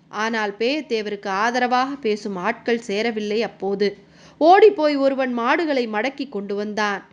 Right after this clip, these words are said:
அவர்களுக்கிருந்த ஆத்திரத்திலும் ஆவேசத்திலும் யாரையும் சட்டை செய்யவில்லை. மாட்டுக்கயிறு கையில் வந்த நேரத்தில் அவிழ்க்கப்பட்டது சின்னுவை கட்டி வைத்திருந்த கயிறு.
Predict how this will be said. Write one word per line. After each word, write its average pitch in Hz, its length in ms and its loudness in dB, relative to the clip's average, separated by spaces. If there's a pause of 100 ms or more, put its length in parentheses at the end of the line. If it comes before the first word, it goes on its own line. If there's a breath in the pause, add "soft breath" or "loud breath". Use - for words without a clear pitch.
(180 soft breath)
அவர்களுக்கிருந்த 330 840 4
ஆத்திரத்திலும் 262 800 -2
ஆவேசத்திலும் 254 840 -4 (220 loud breath)
யாரையும் 277 560 2
சட்டை 320 340 -6
செய்யவில்லை. 208 760 -6 (280 soft breath)
மாட்டுக்கயிறு 302 720 2
கையில் 277 340 -4
வந்த 277 260 -2
நேரத்தில் 269 580 -4 (220 loud breath)
அவிழ்க்கப்பட்டது 262 840 -2
சின்னுவை 254 480 -4
கட்டி 214 320 -6
வைத்திருந்த 208 600 -4
கயிறு. 214 500 -2